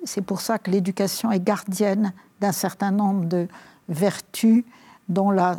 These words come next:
société globale a besoin. Vous voyez, elle est gardienne de la confiance, elle est gardienne de la sollicitude, elle est gardienne de, de la,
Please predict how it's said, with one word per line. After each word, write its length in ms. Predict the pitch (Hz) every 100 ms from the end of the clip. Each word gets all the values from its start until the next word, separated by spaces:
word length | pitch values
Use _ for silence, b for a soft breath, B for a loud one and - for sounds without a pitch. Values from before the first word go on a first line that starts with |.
| -
société 680 | - 202 - 208 190 - 185
globale 640 | 165 190 190 196 190 208 -
a 160 | 254 175 -
besoin. 460 | 180 190 - 180 160 - -
Vous 60 | 185
voyez, 240 | 185 185 - B B
elle 140 | 185
est 60 | 180
gardienne 440 | 170 170 180 190 180
de 80 |
la 120 | 170 170
confiance, 920 | - 220 - - 185 170 160 - - _ b b b b -
elle 140 | 175
est 60 | 180
gardienne 420 | 185 175 180 185
de 80 | 175
la 140 | 165
sollicitude, 1080 | 160 - 226 226 202 - 220 - 202 180 180 - b b b b b b
elle 160 | 185 175
est 80 | 185
gardienne 720 | 190 175 185 196 185 196 170
de, 440 | 175 175 170 - 254
de 280 | 202 190 175
la, 460 | 175 160 - -